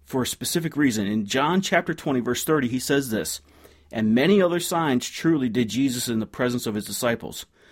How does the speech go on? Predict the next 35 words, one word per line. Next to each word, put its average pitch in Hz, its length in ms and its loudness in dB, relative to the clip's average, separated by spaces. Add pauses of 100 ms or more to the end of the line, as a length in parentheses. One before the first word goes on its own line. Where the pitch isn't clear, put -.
(160)
which 120 180 -2
are 101 60 0
not 117 200 -2
written 160 200 2
in 113 80 4
this 98 140 -2
book." - 360 -4 (480)
So - 100 0
there 185 60 10
was 254 100 8
a 214 60 6
lot 190 220 8
of 190 40 2
things 190 200 4
that 127 60 -4
Jesus 139 360 -2
did, 160 300 8 (260)
and 123 160 2
you 151 80 2
want 208 140 6
to 160 40 4
read 208 180 4
about 185 220 4
some 247 160 4
of 254 60 4
them, 147 200 2 (260)
you 170 100 4
can 220 80 6
go 185 80 6
read 165 240 6
Matthew, 151 300 4
<laughs> 135 100 4
Mark, 156 220 4
and 139 100 6
Luke, 185 300 10